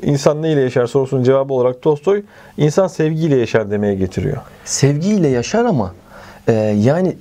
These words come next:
Speaker 2: sevgisini bazı yerlere kanalize etmek de mesela mala, mülke,
Speaker 1: Hı hı.
Speaker 2: bu se-, o sevgiden bahsetmiyor.
Speaker 1: Evet.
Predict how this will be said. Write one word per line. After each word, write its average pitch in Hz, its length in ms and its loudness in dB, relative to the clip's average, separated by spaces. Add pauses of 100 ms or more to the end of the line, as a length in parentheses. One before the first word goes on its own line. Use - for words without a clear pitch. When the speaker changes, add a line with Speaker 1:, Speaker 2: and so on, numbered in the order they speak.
Speaker 2:
sevgisini 143 840 -2
bazı 170 340 -2
yerlere 165 360 0
kanalize 147 440 0
etmek 214 420 -2
de 113 160 -2 (340)
mesela 135 520 0
mala, 123 480 0
mülke, 120 500 0
Speaker 1:
Hı 123 60 -4
hı. 117 100 0 (260)
Speaker 2:
bu 135 160 2 (120)
se-, - 180 -6
o 165 140 0
sevgiden 160 520 0
bahsetmiyor. 127 680 -2
Speaker 1:
Evet. 107 200 0